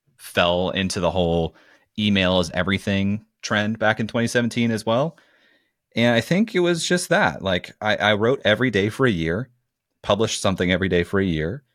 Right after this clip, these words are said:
and realized that I could go from, like, idea, which was literally, you know, the idea of the post, to publishing it, having it out to the audience, the user, in the same day.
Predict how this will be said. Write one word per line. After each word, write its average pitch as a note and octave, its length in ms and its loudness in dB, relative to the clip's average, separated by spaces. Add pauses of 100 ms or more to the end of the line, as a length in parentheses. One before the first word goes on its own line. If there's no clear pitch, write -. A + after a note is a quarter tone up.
(420)
and G2 520 0 (160)
realized A2 480 2
that E2+ 80 0
I G2 80 2
could G2+ 100 -10
go F#2 160 2
from, F2 160 -4
like, E2 180 -2
idea, G2+ 600 2
which - 140 -8
was D#2+ 120 -6
literally, F2 460 0
you E2 180 -4
know, D#2 120 -2
the D2 120 -4
idea E2 260 -2
of E2 80 -4
the - 60 -8
post, G2+ 500 0 (560)
to F2+ 160 -4
publishing A2 540 0
it, F2+ 200 -4
having F#2 260 0
it F2 140 -2
out E2+ 260 -2
to E2+ 540 -2
the F2 140 -4
audience, F2 420 0
the E2 100 -10
user, E2 540 -4 (260)
in G2+ 100 0
the F#2+ 60 0
same C3 180 2
day. - 280 0